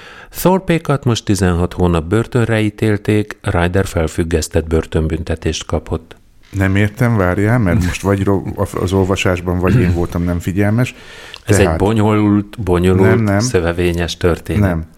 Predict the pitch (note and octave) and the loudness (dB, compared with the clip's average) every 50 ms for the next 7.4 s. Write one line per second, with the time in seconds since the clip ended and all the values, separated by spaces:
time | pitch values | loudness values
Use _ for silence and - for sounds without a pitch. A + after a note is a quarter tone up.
0 | - - - - - - F#2+ - G2+ G#2+ B2+ C#3 C3 A#2 G2+ F#2+ G#2 G2+ G#2 G#2 | -20 -20 -20 -10 -4 -4 -2 -2 2 2 2 4 4 2 2 2 2 2 2 0
1 | - - A2+ G#2+ - - G#2+ G2 F#2 - - G2+ G#2 G#2 G2 - - G2+ F#2+ F2 | 0 0 0 0 0 0 -2 -2 -2 -2 0 0 0 0 0 0 0 0 0 0
2 | - - F2+ E2 E2 E2 F2 D2+ - - - - - - - - - B2 F#2 F2 | -2 -2 -2 -2 0 -2 -4 -6 -6 -6 -8 -8 -6 -8 -10 -8 -4 -2 0 2
3 | F2 G2 A2+ A2 G#2 - A2+ F#2+ F2 E2+ E2+ - F2+ E2 F2 F2+ F2 E2 E2+ E2+ | 2 4 2 2 2 2 0 0 0 0 -2 -2 -2 -2 0 0 -2 -2 -2 -4
4 | E2 - - - - F#2+ G2+ A#2 C3+ B2+ G#2+ A2 A2 A#2 B2 B2 - G#2+ - - | -6 -6 -8 -12 -4 -2 0 2 2 2 2 2 2 2 2 0 0 -2 -2 -2
5 | G2 F2+ F2 - G2 G#2+ G#2+ G2 - - F#2+ F#2 F2+ - - F#2 E2+ E2 F2+ F2+ | -4 -4 -2 0 0 0 0 0 0 0 0 0 0 0 -2 -2 0 0 0 -2
6 | F2+ - A2+ A#2 A#2+ C3+ C3+ G#2+ F#2 E2+ F#2 G#2 G#2+ A#2 B2 G#2 G2 G#2+ G2 F2 | -2 0 -2 -2 0 0 2 2 2 4 2 2 2 2 2 2 2 0 0 0
7 | - E2 - - - A2 G#2+ G2+ | -2 -4 -4 -2 -2 0 2 2